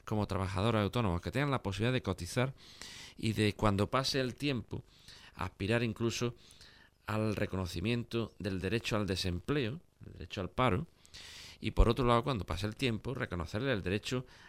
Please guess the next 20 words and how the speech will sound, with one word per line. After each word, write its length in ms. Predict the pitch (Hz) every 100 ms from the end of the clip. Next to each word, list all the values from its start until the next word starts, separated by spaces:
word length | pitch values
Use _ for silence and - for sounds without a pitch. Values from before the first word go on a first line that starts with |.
| - -
a 120 | 107
la 260 | 107 101 -
jubilación 840 | - 101 95 92 87 123 139 143
y 60 | 131
por 100 | 90
lo 40 |
tanto 220 | 90 101 120
a 40 |
la 80 | 101
pensión 420 | 85 73 95 98
de 80 | 90
jubilación 560 | 87 85 - - - - - - -
y 80 | -
a 60 | -
las 180 | 85
bajas 320 | 85 151 123 -
por 160 | 98
enfermedad, 600 | 87 80 80 78 127 233
por 140 | - -
ejemplo, 300 | - -